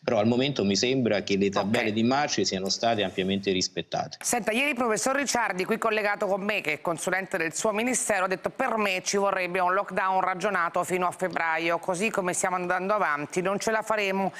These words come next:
Speaker 2: ad abbassare davvero la curva dei contagi." L'ha ridetto in qualche modo anche Raffaele Bruno, l'infettivologo di Pavia che ha curato il paziente uno stamattina,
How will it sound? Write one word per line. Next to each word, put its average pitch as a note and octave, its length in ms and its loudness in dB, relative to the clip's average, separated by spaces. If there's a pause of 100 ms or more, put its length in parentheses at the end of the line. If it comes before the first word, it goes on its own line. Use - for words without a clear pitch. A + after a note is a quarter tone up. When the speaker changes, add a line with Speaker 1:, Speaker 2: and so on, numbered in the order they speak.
(100)
Speaker 2:
ad - 140 -2
abbassare G3 500 0
davvero F#3+ 320 0
la F#3 120 0
curva F3+ 460 0
dei E3+ 300 -2
contagi." D3 840 -2 (260)
L'ha F3 140 2
ridetto F3+ 640 0
in D#3+ 80 0
qualche F3 340 -2
modo F#3 240 2
anche F3 240 0
Raffaele F3+ 380 0
Bruno, F3 640 2
l'infettivologo E3+ 920 2
di E3 140 0
Pavia E3+ 380 2
che D#3+ 80 2
ha D#3 140 -2 (260)
curato F3+ 260 2
il F3+ 80 2
paziente F3+ 540 0
uno F3+ 240 2
stamattina, E3+ 640 -2